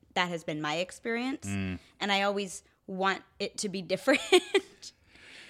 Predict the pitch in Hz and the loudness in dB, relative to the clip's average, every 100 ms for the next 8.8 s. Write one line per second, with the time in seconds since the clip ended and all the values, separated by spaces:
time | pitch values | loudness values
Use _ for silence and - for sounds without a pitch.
0 | - - 151 196 196 165 320 302 269 233 | -20 -10 0 2 4 6 6 6 4 4
1 | 269 - - - - - 311 247 220 208 | 4 4 -4 -10 -10 -10 0 2 2 0
2 | - 269 226 185 180 165 220 208 - _ | -2 2 4 4 2 0 -4 -6 -12 _
3 | 254 262 262 220 - 233 202 190 202 208 | 2 4 2 -2 0 0 0 -6 -6 -4
4 | 226 226 160 - - - 160 147 160 139 | -4 -4 -10 -10 -8 2 2 2 -2 -2
5 | 123 - - - 143 127 87 _ _ - | -2 -2 -2 -6 0 0 -2 _ _ -20
6 | _ - 107 95 85 - 101 92 98 - | _ -4 -2 0 -2 -4 -6 -6 -10 -8
7 | 107 98 151 - 156 131 120 - 95 - | -6 -2 -4 -2 -4 -2 -4 -4 -6 -4
8 | 123 117 113 104 110 113 117 | -4 -4 -4 -4 -4 -2 -4